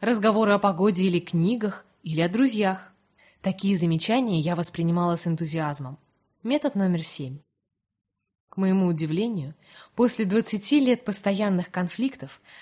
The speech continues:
за две недели применения подобной тактики количество слёз и упрёков в наших разговорах резко сократилось. Зато стало больше смеха и веселья. Раньше мама выплёскивала на меня своё беспокойство.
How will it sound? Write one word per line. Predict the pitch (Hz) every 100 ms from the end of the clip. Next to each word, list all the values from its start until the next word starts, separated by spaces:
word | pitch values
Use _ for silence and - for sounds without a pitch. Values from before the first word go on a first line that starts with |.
| -
за | 190 247
две | 190 247
недели | 277 233 214 220
применения | 202 196 202 226 220 180
подобной | 165 180 185 165 160
тактики | 220 247 - 269 277 - -
количество | - 233 240 208 - 180
слёз | - 196 196 175
и |
упрёков | 165 185 185 170 -
в |
наших | 175 170 160
разговорах | - 147 156 160 254 285 - - -
резко | 190 208 254 -
сократилось. | 220 202 170 175 - 151 139 - - - - -
Зато | 226 277 320
стало | 320 277 262
больше | 226 226 -
смеха | 196 220 294 -
и | 190
веселья. | 156 151 147 135 131 160 _ - - - -
Раньше | 202 269 247 233
мама | 214 247 226
выплёскивала | 196 214 233 - 196 196
на | 196
меня | 196 214 233
своё | 214 226
беспокойство. | 208 - 233 - 165 - 156